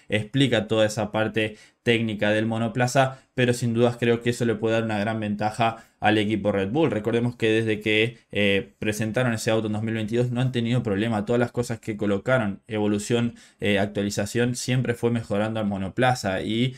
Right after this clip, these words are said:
bueno, la suspensión obviamente es clave para poder generar ese downforce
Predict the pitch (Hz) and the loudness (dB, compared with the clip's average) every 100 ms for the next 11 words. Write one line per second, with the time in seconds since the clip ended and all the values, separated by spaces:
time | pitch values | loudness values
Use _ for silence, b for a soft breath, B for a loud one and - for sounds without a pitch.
0 | B - 110 98 98 98 110 - 110 104 | B -6 -2 0 -2 -2 -6 -6 -6 -2
1 | 117 120 - 113 107 104 110 104 107 B | -2 -2 -2 0 0 0 -2 -2 -2 B
2 | B B 107 107 - 107 110 113 104 101 | B B 0 0 -2 0 2 2 2 0
3 | 98 104 104 104 104 104 101 104 110 107 | 0 -2 0 -2 -2 -2 -2 -2 -2 -2
4 | 110 110 | -2 -2